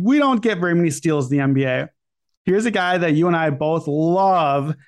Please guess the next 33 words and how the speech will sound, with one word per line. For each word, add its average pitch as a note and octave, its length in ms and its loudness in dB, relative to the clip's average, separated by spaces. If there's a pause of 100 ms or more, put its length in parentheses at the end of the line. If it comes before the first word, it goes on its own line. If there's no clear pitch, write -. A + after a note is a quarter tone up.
(140)
and D3+ 120 -4
I E3+ 80 -2
think G3 120 2
you're E3+ 140 2
gonna E3 140 2
bet D3+ 260 -4
this D#3+ 180 -4
one D3+ 220 0
before D#3+ 360 -2
we D#3 100 0
get D#3 180 -4
finished D3+ 260 -2
the C#3+ 60 -4
podcast. C#3 760 -6 (480)
DeAnthony G3+ 560 0
Melton, D3+ 560 -2
new F#3 320 2
Philadelphia G3 520 0
seventy-sixer, F3+ 800 -2
is C#3 160 -2
one E3 240 0
hundred G3+ 420 0
fifty G#3+ 460 0
to G#3+ 160 -4
one D#3 640 0 (260)
to E3+ 120 0
lead E3+ 200 2
the F#3+ 100 2
league F#3+ 200 2
in F#3 80 2
steals F3+ 360 0
per E3+ 140 -4
game. C#3+ 300 -4